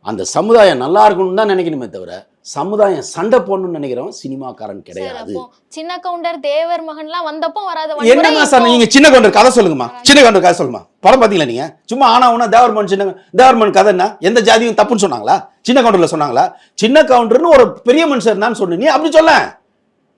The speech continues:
Speaker 1: இப்ப நீங்க உங்களதுல இருந்து ஒரு ஐ ஏ எஸ் ஆனாரு, ஐ பி எஸ் ஆனாருன்னு சொல்லு.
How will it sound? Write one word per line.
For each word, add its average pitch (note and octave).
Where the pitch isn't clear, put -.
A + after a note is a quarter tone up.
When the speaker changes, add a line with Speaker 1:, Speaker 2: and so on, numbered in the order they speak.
Speaker 1:
இப்ப F#3
நீங்க G#3
உங்களதுல G3+
இருந்து C4+
ஒரு A#3+
ஐ G#3+
ஏ C#4
எஸ் A#3
ஆனாரு, F#3
ஐ C4
பி C4
எஸ் A3
ஆனாருன்னு G3
சொல்லு. F#4